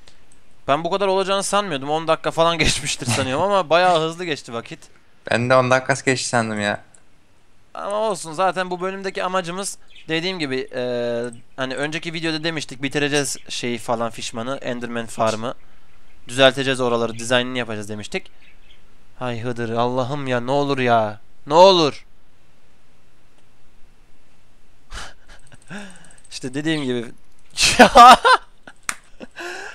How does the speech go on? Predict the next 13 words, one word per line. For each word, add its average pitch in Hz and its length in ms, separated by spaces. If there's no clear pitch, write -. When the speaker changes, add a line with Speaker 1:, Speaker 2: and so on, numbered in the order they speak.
Speaker 1:
Ben 196 280
konuşana 220 600
kadar 208 280
bekliyor 190 380
ya. 143 320
Speaker 2:
<laughs> 110 400
Speaker 1:
Gıcık 170 380
mı 208 160
nedir 202 240
anlamıyorum 202 520
ki. - 220
Bak 127 180
sustu. - 360